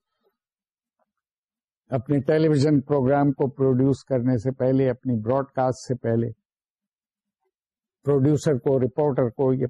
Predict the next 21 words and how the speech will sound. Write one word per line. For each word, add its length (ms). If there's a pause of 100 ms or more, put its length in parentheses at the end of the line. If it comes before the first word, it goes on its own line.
پتا 300
ہونا 220
چاہیے 420 (500)
کہ 140
جس 160 (140)
زبان 500
میں، 160 (100)
جس 200
انداز 440 (100)
سے، 360
جس 200 (220)
جیسچرز 540
کے 220
ساتھ 320 (1900)
وہ 160
اطلاع 380
لوگوں 360
کو 100
دے 220
رہا 340
ہے، 80